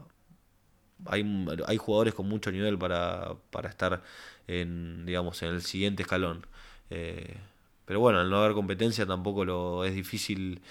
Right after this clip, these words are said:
darles el lugar con tantos jugadores y, y tan pocos partidos, ¿no? Y tan poco, pero creo que la Carry Cup va a ser también, eh, un paso espectacular para que esos jugadores,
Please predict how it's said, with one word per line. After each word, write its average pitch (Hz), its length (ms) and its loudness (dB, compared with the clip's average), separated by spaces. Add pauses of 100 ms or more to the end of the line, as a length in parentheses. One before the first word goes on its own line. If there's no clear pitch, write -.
(300)
darles 98 300 2
el 90 100 -2
lugar 104 380 2
con 87 560 -6
tantos 90 280 -2
jugadores 98 640 -2
y, 85 320 -10 (1200)
y 87 120 -12
tan 92 240 -2
pocos 95 240 -2
partidos, 101 480 0
¿no? 98 120 0
Y 95 60 -2
tan 92 400 -4
poco, 95 300 -2
pero 87 180 -2
creo 98 200 -2
que 90 100 0
la 90 100 2
Carry 98 220 2
Cup 110 220 2
va 101 60 6
a 95 40 0
ser 95 280 2 (480)
también, 101 480 4
eh, 82 760 -2 (280)
un 92 300 -4
paso 92 240 2
espectacular 92 680 4
para 87 180 4
que 90 80 -2
esos 92 200 -2
jugadores, 95 760 4